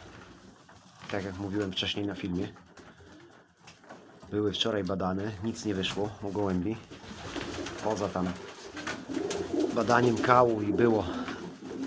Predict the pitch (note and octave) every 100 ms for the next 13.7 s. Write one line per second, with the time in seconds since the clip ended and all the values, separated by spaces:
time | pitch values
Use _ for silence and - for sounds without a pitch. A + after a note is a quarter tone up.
0 | - - A#2 B2 A#2+ A2+ A#2 B2 - F#2+
1 | G#2 F#2 G#2 G#2 A2+ G2 G2 G2 G#2+ G2
2 | A2 F#2+ F#2+ F#2 F#2 G2+ G2 F#2 F#2 F#2
3 | F#2+ - - - - - - - D#4+ -
4 | C#4 - - - - - A2 A#2 A2 G2+
5 | F#2+ F2+ - - - - - - - -
6 | - - A2+ A#2 A#2 A2 G#2 A#2 A2+ G#2
7 | G2 F2+ B2+ A#2 A#2 G#2+ - G#2+ G2 F2+
8 | D#4+ C#4+ D4+ - G#2+ G#2 G2+ G2+ G2 A2+
9 | A#2+ A#2+ A#2+ A#2+ A#2+ - - - - -
10 | - - - - - - B2 A2+ A#2+ C3
11 | B2 - - - - - - - - -
12 | - - - - - - A2+ A#2+ G2 -
13 | B2 A2 G#2 B2 - B2 B2+